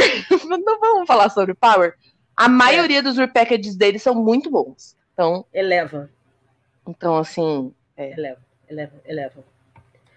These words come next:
Speaker 2: Então, <sighs> então é isso, gente, por hoje.
Speaker 1: Gente, por hoje é
Speaker 2: Vocês
Speaker 1: só.
Speaker 2: já sabem todo, vocês sabem todo o rolê, como é que funciona, né?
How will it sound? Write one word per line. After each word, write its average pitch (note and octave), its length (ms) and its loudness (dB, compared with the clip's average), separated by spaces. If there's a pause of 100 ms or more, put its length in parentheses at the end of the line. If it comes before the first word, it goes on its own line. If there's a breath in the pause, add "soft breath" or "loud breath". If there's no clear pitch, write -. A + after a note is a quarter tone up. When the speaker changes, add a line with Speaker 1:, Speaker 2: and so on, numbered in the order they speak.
(720 soft breath)
Speaker 2:
Então, A#3+ 380 2
<sighs> C4+ 400 -2
então C#4+ 140 0
é A#3 100 2
isso, A3 260 -4
gente, G3+ 300 -4
por G3 140 -8
hoje. F#3+ 360 -4
Speaker 1:
Gente, A3 280 -2
por G#3+ 180 0
hoje G#3+ 180 2
é G3+ 60 0
Speaker 2:
Vocês A3+ 220 -2
Speaker 1:
só. G3+ 60 6
Speaker 2:
já A3 120 4
sabem G3+ 320 0
todo, G3 340 -6 (500)
vocês G#3+ 340 -4
sabem F#3+ 580 -2 (340)
todo G#3+ 200 -6
o - 20 -6
rolê, F3+ 300 0
como F3 180 -10
é E3 40 -6
que - 80 -20
funciona, F3+ 540 -6
né? F#3 280 -6